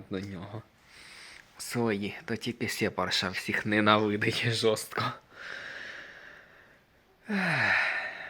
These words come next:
та й таке, каже Рижик, що, розвалили хату. Так і живем.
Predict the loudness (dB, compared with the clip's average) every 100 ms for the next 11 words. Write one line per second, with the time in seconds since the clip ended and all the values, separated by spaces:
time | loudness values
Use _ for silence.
0 | -16 -18 -18 -6 -4 -4 -6 -6 -6 -6
1 | -6 -6 -4 -4 -6 -6 -4 -2 -4 -12
2 | -20 _ _ -6 -4 0 0 2 2 0
3 | -2 -2 -4 -4 -8 -14 -20 _ _ -20
4 | -20 _ _ -20 _ _ _ -16 -16 -16
5 | -2 0 0 -2 -6 -4 -4 -2 -4